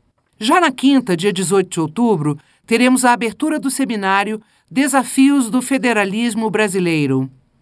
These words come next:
Trata-se de uma iniciativa da Consultoria Legislativa e do Núcleo de Estudos e Pesquisas do Senado Federal. O seminário será realizado no auditório Senador Antônio Carlos Magalhães, no Interleges, a partir das nove horas.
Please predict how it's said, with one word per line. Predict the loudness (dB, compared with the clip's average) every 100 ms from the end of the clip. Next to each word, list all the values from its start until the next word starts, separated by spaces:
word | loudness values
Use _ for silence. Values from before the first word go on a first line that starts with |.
| _
Trata-se | -2 0 -2 -6
de | -4
uma | -2 -2
iniciativa | -2 -2 -4 -4 -4 -4
da | -4
Consultoria | -4 -6 -4 -4 -2 -2
Legislativa | 0 -2 0 -2 -2 -2 0 0 -2 -6 -10 _ -6
e | 0
do | 2
Núcleo | 4 2 2 0
de | 0
Estudos | -6 -2 0 2 0 -2 -2
e | -2
Pesquisas | -2 -2 -4 -4 -4 -4 -6
do |
Senado | -4 -4 0 0 -2
Federal. | -4 0 2 2 0 -6 _ _ _ _ -6
O |
seminário | 0 2 2 0 0
será | 0 0 0
realizado | 0 0 -2 -2 -2 -2
no | -2
auditório | -2 -4 -6 -6 -4 -2 -4
Senador | -2 0 0 0 -2
Antônio | -2 -4 -6
Carlos | 0 0 0
Magalhães, | -4 -4 -2 0 -2 -2 -4 -6 -12 _ -6
no | -2
Interleges, | -2 -2 -2 -2 -2 -2 -2 -6 -8 _ _ _
a | -2
partir | 0 -2 -4 -4 -4 -2
das | -4 -2
nove | -2 -2 -2
horas. | -4 -4 -8 -12 -14